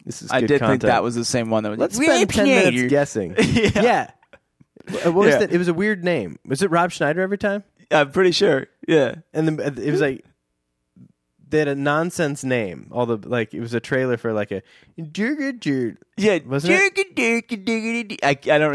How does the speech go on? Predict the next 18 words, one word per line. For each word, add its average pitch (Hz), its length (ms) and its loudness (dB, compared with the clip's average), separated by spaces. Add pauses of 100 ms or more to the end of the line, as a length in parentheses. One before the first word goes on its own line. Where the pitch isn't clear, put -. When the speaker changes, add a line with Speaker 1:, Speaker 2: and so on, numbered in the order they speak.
Speaker 1:
Yeah. 120 80 4
Speaker 2:
remember 135 220 2
it. 123 200 -2
It's 127 140 -20
been 135 180 -4
so 127 320 2
long. 117 360 2
That's - 120 -4
a - 40 -4
great 104 180 2
episode. 110 400 -4 (1160)
Speaker 1:
They're 107 180 -10
all 82 400 -8
great 95 260 -18
episodes. - 540 -20
Push - 360 -4
me, 139 120 -6
Richard. 208 760 0